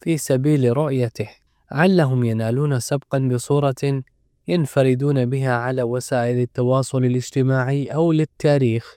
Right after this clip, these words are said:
أو بتصريح جديد. لكن اجتماع هذين الشتيتين ليس مشهداً عادياً بل فتحاً يشتهيه الشعراء، إذ قلما يجود الزمان بفرصة لتقف منتصراً بعد معركة تاريخية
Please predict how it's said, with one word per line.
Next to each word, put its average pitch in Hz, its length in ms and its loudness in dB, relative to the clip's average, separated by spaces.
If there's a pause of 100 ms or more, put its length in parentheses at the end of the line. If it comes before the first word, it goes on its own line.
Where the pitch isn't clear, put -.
أو 175 140 4
بتصريح 127 720 -2
جديد. 117 480 -4 (180)
لكن 160 460 4
اجتماع 139 580 2
هذين 135 420 0
الشتيتين 135 800 0
ليس 147 360 -2
مشهداً 123 600 0
عادياً 135 460 0
بل 120 300 0
فتحاً - 420 -6
يشتهيه 127 720 0
الشعراء، 120 720 -4
إذ 156 60 0 (140)
قلما 190 400 2
يجود 127 420 -2
الزمان 120 540 -2
بفرصة 135 600 -2
لتقف 135 680 -2
منتصراً 139 680 0
بعد 135 340 0
معركة 139 800 -2
تاريخية 151 960 0